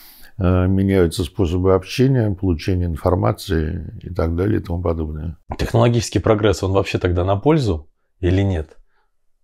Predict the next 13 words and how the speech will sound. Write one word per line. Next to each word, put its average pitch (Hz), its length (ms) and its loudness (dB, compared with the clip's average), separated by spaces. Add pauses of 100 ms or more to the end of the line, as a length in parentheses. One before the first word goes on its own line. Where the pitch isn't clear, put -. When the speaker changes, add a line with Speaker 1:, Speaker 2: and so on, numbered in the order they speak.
Speaker 2:
Возможно 120 380 4
это 92 180 0
как-то 92 300 0
оценить? 85 460 -4
Speaker 1:
Я 104 200 6
не 117 100 8
понимаю, 110 500 4
что 101 200 4
значит 98 380 2
пользу. 78 400 4
В 69 60 -8
каком 90 300 2
смысле? 76 500 -2